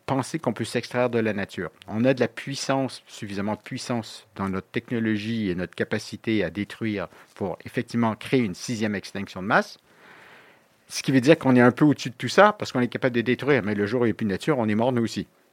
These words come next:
Donc on est aussi dépendant de la nature. Ça, c'est important de le comprendre. Donc c'est vrai qu'on a un statut un peu spécial par rapport aux autres espèces, mais fondamentalement, on dépend de la nature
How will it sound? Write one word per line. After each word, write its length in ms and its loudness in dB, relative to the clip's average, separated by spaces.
Donc 180 -2
on 100 0
est 120 4
aussi 180 -4
dépendant 420 -2
de 60 -2
la 60 -4
nature. 300 -8
Ça, 120 -4
c'est 140 -6
important 320 -8
de 60 -6
le 60 -8
comprendre. 440 -14
Donc 180 0
c'est 140 -2
vrai 120 6
qu'on 200 2
a 20 4
un 60 2
statut 260 -6
un 60 -2
peu 120 -2
spécial 380 -4
par 140 0
rapport 240 -2
aux 120 -4
autres 300 -6
espèces, 420 -6
mais 520 0
fondamentalement, 920 0
on 140 -6
dépend 440 2
de 60 -4
la 80 2
nature 320 -2